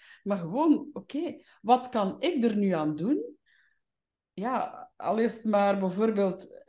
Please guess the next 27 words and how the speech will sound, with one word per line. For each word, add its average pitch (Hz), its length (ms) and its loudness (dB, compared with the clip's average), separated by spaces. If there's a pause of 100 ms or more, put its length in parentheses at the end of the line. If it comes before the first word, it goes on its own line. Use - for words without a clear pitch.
(140)
meer 185 480 -2
helderheid 185 500 2
te - 80 -16
krijgen 170 500 -4
over 180 380 -4
een 160 100 -6
situatie. 165 840 -6
Als 202 160 -2
ik 202 280 -6 (580)
bijvoorbeeld, 220 920 2
ehm, 180 760 4 (720)
ergens 208 400 0
niet 226 220 4
durf 202 300 2
naartoe 196 420 0
te 294 100 0
rijden, 156 580 -4 (800)
ja, - 220 -4
is 185 120 -6
het - 80 -14
misschien 220 400 0
omdat 190 220 2
ik 165 60 -4
de 160 80 2
weg 262 240 -4
niet 269 180 2
ken. 143 480 -6